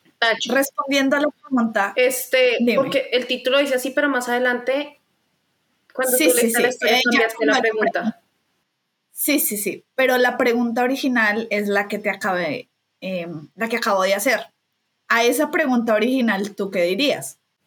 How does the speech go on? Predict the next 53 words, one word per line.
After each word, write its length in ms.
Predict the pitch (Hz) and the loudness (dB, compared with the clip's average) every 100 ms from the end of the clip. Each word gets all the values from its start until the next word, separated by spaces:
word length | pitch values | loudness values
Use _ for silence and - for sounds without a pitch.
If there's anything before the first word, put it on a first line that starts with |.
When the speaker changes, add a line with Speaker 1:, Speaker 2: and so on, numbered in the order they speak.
| _ | _
Speaker 1:
No, 340 | 220 247 240 226 | -2 0 2 0
porque 220 | 247 330 | 0 0
al 80 | 339 | 2
final 260 | 381 302 | 4 4
y 40 | 247 | 2
al 120 | 240 | -2
cabo 280 | - 247 240 | 0 2 2
ya 140 | 247 | 2
vio 120 | 254 262 262 | 2 2 0
hasta 220 | 254 269 | -2 0
dónde 240 | 277 254 | 0 0
están 220 | 240 247 | -2 -2
llegando 280 | 240 240 247 240 | 0 0 0 0
las 160 | 247 | -2
consecuencias. 880 | - 254 202 277 294 269 - - - _ _ _ _ _ - | -2 -2 -2 2 2 0 -6 -10 -20 _ _ _ _ _ -4
O 20 | |
sea, 180 | 247 - | -2 0
como 200 | 262 254 | -2 -2
que 100 | 262 | 0
más 140 | 240 | 0
bien 160 | 226 240 | 0 -2
está 160 | 240 | -2
intentando 580 | 247 262 269 269 254 262 | -2 0 0 0 0 2
parar 600 | 294 277 220 208 190 - _ _ _ _ | 2 4 2 2 -2 -10 _ _ _ _
esa 480 | 233 247 240 247 240 | 0 0 0 -2 -2
situación 680 | 240 247 240 233 233 214 208 | -4 -4 -4 -4 0 0 2
que 120 | 226 | 0
básicamente 720 | 214 226 233 - 240 208 196 | 0 -2 -2 -2 -2 -2 -2
ya 120 | 196 202 | 0 0
no 120 | 196 | 0
tiene 240 | 208 208 | 0 -2
freno. 400 | 220 285 233 170 - - - _ | 0 0 0 -2 -10 -20 -20 _
Pero 160 | 254 254 | 0 2
la 120 | 262 | 2
segunda 280 | 269 254 247 | 0 0 0
respuesta 240 | 277 240 | 2 2
Speaker 2:
Exacto. 160 | 262 240 | 4 2
Speaker 1:
donde 140 | 240 254 | 2 0
ella 180 | 233 226 | 0 0
pregunta 400 | 254 240 214 220 | 0 0 -2 -4
si 100 | 247 | -4
fue 140 | 233 | -4
una 100 | 220 | -2
idiota 340 | 220 226 233 | -2 -2 -2
por 140 | 233 254 | -2 0
haber 420 | 247 202 190 - - | 2 2 0 -6 -8
dado 340 | 208 214 220 | 0 2 4
la 160 | 220 240 | 2 2
idea 140 | 214 | 2
de 100 | 196 | 2
abrir 240 | 214 220 196 | 2 2 2
eso, 180 | 214 302 | 2 2
mamita, 480 | 254 220 233 156 | 2 0 0 -4